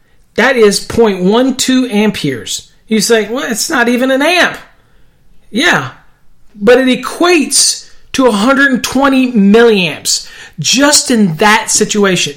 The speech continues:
just with that simple one hundred twenty volt circuit, that, that simple aspect of sweaty palms on a normal installation day. So now let's kind of keep that in mind. That's a hundred twenty milliamps. Now let's look at the effects on the body.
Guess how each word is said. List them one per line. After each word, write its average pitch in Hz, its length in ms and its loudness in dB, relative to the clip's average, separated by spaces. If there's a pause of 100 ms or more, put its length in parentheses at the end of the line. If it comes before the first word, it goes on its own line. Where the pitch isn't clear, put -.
just 240 460 0
with 285 120 -2
that 254 480 -2
simple 311 600 0
one 254 120 2
hundred 254 220 0
twenty 247 240 0
volt 220 260 2
circuit, 269 560 0 (640)
that, 180 560 -2
that 175 200 -2
simple 302 800 0
aspect 240 540 0
of 185 100 0
sweaty 233 440 2
palms 233 560 0
on 180 160 0
a 170 60 2
normal 233 600 6
installation 220 680 2
day. 247 440 2 (340)
So - 160 -2
now 294 140 2
let's 403 240 2
kind 339 220 0
of - 180 -2
keep 311 240 -2
that 262 160 2
in 226 60 0
mind. 202 320 2
That's 247 180 0
a 277 60 0
hundred 277 460 -2
twenty 254 280 0
milliamps. 196 520 0
Now 320 160 0
let's 392 200 2
look 427 180 0
at 403 120 0
the 294 80 -2
effects - 360 -2
on 202 100 0
the 185 60 2
body. 147 340 -2